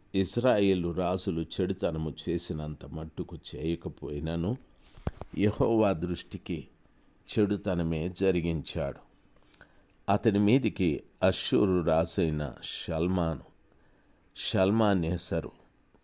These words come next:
యుద్ధమునకు రాగా, హోషేయ అతనికి దాసుడై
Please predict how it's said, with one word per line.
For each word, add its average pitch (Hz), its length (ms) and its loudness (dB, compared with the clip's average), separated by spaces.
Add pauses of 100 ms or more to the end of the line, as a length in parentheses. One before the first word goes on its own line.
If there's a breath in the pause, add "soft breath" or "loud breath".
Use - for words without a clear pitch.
యుద్ధమునకు 90 680 0
రాగా, 78 460 -2 (880 soft breath)
హోషేయ 98 580 4 (280)
అతనికి 87 460 -2
దాసుడై 82 680 0